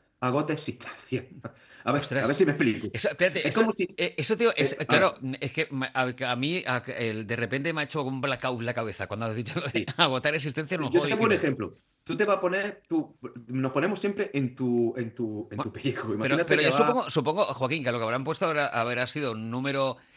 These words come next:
Speaker 2: en concreto de descargas y hasta aquí hemos llegado, ¿no?
Speaker 1: Sí, claro, pero ¿por qué? Si las descargas son infinitas.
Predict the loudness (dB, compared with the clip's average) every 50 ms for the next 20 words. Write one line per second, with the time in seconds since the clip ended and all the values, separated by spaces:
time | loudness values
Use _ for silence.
0 | -16 _ -4 -4 -2 0 -2 -2 -2 -2 -4 -2 -2 0 0 0 -2 -2 0 0
1 | 0 0 0 -2 -2 -2 -4 -4 -4 -6 -4 -4 -4 -4 -6 -6 -8 -8 -10 -12
2 | _ _ _ _ _ _ _ _ _ _ _ _ -10 -6 -2 2 2 2 2 2
3 | 2 2 2 0 0 -2 -2 -2 -2 -6 -8 -10 -8 -8 -8 -6 -2 -2 -2 -2
4 | -2 -6 -6 -6 -4 -4 -4 -6 -8 -8 -6 -6 -6 -6 -6 -8 -8 -8 -8 -8
5 | -10 -8 -10 -8 -6 -6 -6 -6 -6 -8 -10 -14 -18 -20 _ _ -20 -20 _ _
6 | _ -4 -2 -2 -2 -2 -4 -10 -6 -4 -4 -2 0 0 0 0